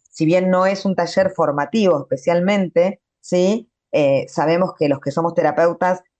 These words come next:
cuando trabajamos con nosotros mismos, también, eh, nos hacemos de herramientas para trabajar con los demás. Así que ya se los estamos diciendo. Después no digan que no les avisamos.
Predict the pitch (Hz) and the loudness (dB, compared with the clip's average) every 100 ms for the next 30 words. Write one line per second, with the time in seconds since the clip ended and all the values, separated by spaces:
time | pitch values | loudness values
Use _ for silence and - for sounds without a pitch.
0 | _ 143 139 135 139 185 180 131 160 156 | _ -4 -2 -2 -2 -2 -4 -4 -4 -4
1 | - 160 151 165 175 - 151 151 165 175 | -6 -6 -4 -4 -4 -6 -4 0 0 0
2 | 175 _ _ _ 135 131 131 131 135 139 | -4 _ _ _ -2 -2 -2 -6 -6 -6
3 | 135 160 160 156 151 143 143 156 151 - | -4 -2 -2 0 0 0 -2 -2 -4 -4
4 | 147 135 123 123 139 139 127 127 156 160 | -6 -2 -4 -4 -6 -6 -8 -6 -2 -2
5 | 131 _ _ _ 127 - 151 151 - _ | -4 _ _ _ -10 -8 -4 -4 -4 _
6 | _ _ _ _ _ _ _ _ - - | _ _ _ _ _ _ _ _ -10 -2
7 | 254 294 392 427 _ _ _ 170 165 165 | 0 2 0 -4 _ _ _ -2 -2 -2
8 | 202 202 190 156 - 139 139 151 240 262 | -2 0 0 0 -4 -2 -2 -2 0 2
9 | 254 226 247 214 175 190 185 160 147 143 | 2 2 2 0 0 0 0 0 -2 -4
10 | 110 - | -10 -10